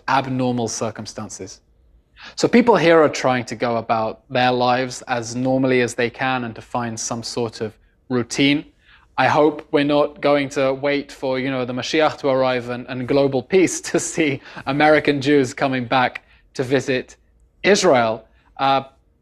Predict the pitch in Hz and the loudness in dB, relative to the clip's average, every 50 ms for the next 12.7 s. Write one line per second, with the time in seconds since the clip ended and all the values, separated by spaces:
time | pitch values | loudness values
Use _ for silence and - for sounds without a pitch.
0 | _ - 151 143 165 156 - 170 156 - 156 156 147 160 170 160 156 131 147 143 | _ -2 -2 -2 -2 -4 -4 -6 -4 0 0 0 0 0 -4 -10 -6 -2 0 0
1 | 139 135 127 123 131 127 127 123 123 120 - - - 120 117 117 110 - - - | 0 0 0 0 0 0 2 0 0 -2 -2 -4 -6 -8 -8 -8 -10 -12 -14 -8
2 | - 131 123 120 117 113 110 104 - - - - - 160 139 - 139 135 123 117 | -4 -4 -2 -2 -2 -4 -6 -8 -12 -14 -8 -2 -2 -2 0 0 2 2 2 0
3 | 110 - 120 107 101 95 - 107 110 107 107 120 151 156 143 143 - - 117 120 | 0 -4 -10 -10 -12 -12 -10 -8 -8 -6 -4 -2 -4 -2 -4 -6 -6 -6 -6 -6
4 | 117 - - 131 127 - - 127 120 123 117 113 113 110 110 110 - - - _ | -4 -4 -4 -4 -4 -4 -4 -4 -2 -2 -2 0 0 -2 -2 -4 -6 -12 -16 _
5 | _ _ _ _ _ _ _ - 143 139 135 - 127 - - - - 123 135 123 | _ _ _ _ _ _ _ -2 0 0 0 -2 -2 -2 -2 2 4 4 4 4
6 | - - - - - 135 120 123 120 120 120 98 - - - 123 120 - 123 113 | 2 -2 -6 -4 -4 -4 -2 0 0 0 0 -2 -6 -6 -6 -6 -6 -6 -6 -2
7 | - 135 123 - 131 127 147 135 113 - - 131 - 117 - - - - 139 123 | -2 -2 0 0 0 0 0 0 -2 -4 -6 -6 -6 -6 -8 -8 -6 -6 -6 -6
8 | 127 123 120 - 117 117 104 - - - 123 107 - 107 98 117 110 - - - | -6 -10 -10 -10 -12 -14 -14 -12 -8 -8 -8 -6 -8 -10 -10 -10 -10 -10 -12 -16
9 | 104 - 98 95 - _ _ _ _ _ _ _ _ - - 120 120 110 127 120 | -12 -12 -12 -12 -14 _ _ _ _ _ _ _ _ -8 -6 -4 -2 0 0 2
10 | 120 117 131 147 151 139 117 - - 139 127 127 113 - - 120 110 110 - 143 | 2 2 0 0 -2 -2 -4 -4 -2 -2 -2 -2 -4 -6 -6 -6 -6 -4 -4 -4
11 | 135 127 127 123 139 127 123 117 113 110 107 104 - - - - - - - 156 | -2 -2 -2 -2 -2 -2 -2 -4 -4 -4 -6 -6 -8 -10 -10 -10 -8 -2 0 0
12 | 135 - - 117 107 107 113 107 110 117 131 160 180 | 0 0 -2 -8 -8 -6 -4 -2 0 2 2 0 0